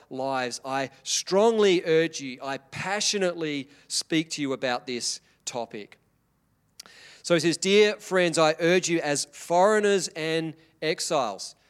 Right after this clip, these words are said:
This is, uh, referring back to what I spoke about uh, a couple of weeks ago in chapter one, he's not writing to them because they're foreigners. Uh, they're actually li-, people living in their own home country.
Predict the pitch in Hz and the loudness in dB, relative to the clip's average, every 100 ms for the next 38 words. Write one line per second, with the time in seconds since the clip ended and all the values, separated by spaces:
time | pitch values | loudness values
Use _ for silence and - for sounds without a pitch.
0 | _ - 151 - 156 147 147 180 175 160 | _ -12 -8 -2 0 0 0 2 2 4
1 | 165 160 165 156 147 180 175 175 160 151 | 2 2 -2 0 -2 -2 -4 -4 -2 -2
2 | - - _ _ 135 135 - - 196 196 | -4 -12 _ _ -12 -12 -12 -4 -2 0
3 | 190 190 - 185 170 - 175 170 160 151 | 0 0 0 -2 -2 -4 -6 -6 -8 -8
4 | 139 135 156 180 180 170 175 165 151 160 | -8 -10 -8 -6 -4 -2 -2 -2 -6 -6
5 | 151 151 - _ 147 165 147 147 127 - | -6 -6 -16 _ -10 -8 -8 -8 -8 -4
6 | 156 185 190 170 165 147 - _ _ - | -2 0 0 -2 -2 -4 -10 _ _ -12
7 | 135 139 135 151 160 - 156 151 165 170 | -8 -6 -4 -2 -2 -2 -4 -2 -4 -4
8 | 175 160 151 156 151 151 185 185 175 165 | -6 -6 -6 -6 -8 -8 -8 -2 0 0
9 | 151 160 156 143 190 214 - 143 143 | -4 -6 -8 -8 -10 -10 -10 -10 -10